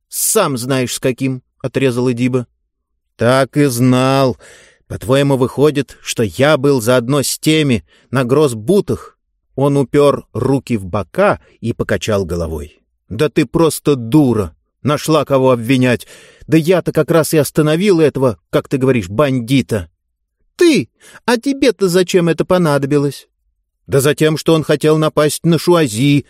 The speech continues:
Я хочу сказать, ну, в общем, ты понимаешь». Диба молчала.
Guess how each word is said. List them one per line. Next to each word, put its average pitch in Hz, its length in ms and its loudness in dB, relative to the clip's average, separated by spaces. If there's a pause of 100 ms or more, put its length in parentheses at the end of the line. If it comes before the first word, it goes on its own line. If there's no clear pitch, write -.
(400)
Я 147 120 -2
хочу 156 240 -2
сказать, 151 400 0 (600)
ну, 127 140 -2
в 185 60 2
общем, 208 240 -2
ты 233 100 -2
понимаешь». 180 680 -2 (880)
Диба 226 600 0
молчала. 123 720 -2